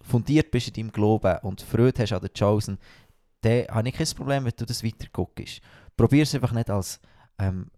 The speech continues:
als Bibelersatz oder als so irgendetwas zu verkaufen.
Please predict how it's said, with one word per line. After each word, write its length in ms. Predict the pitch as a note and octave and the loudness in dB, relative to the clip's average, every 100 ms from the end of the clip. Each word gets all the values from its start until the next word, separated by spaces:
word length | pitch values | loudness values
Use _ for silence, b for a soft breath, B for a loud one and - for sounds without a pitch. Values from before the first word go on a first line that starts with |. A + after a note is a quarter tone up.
| _ | _
als 240 | - G#2 - | -2 0 2
Bibelersatz 960 | A#2+ C3 C3+ A2 - A#2+ G#2+ - - - | 2 2 2 -4 0 4 4 2 -8 -4
oder 300 | G2 - - | -4 -4 -4
als 380 | F#2 F2 - - b b b b | -4 -4 -8 -12 b b b b
so 300 | - - A#2 | -12 2 4
irgendetwas 560 | B2 A#2 G2+ G2+ A#2 - | 4 2 -2 -2 -2 -6
zu 60 | - | -4
verkaufen. 720 | - G2 G2+ A2 - - | -2 0 2 0 -6 -14